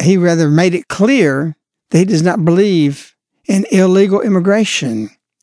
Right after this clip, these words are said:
and that the state must maintain secure borders for the safety of their citizens. This is the Pope freshly saying this.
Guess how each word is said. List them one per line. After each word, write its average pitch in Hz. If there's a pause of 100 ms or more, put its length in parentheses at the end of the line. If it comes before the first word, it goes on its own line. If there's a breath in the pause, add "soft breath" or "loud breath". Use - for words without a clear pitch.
(260 soft breath)
and 175
that 160
the -
state -
must 208
maintain 175
secure 165
borders 190 (160 soft breath)
for -
the 175
safety 175
of 156
their 165
citizens. 131 (760)
This 220
is 262
the 277
Pope 262
freshly 208
saying 247
this. 117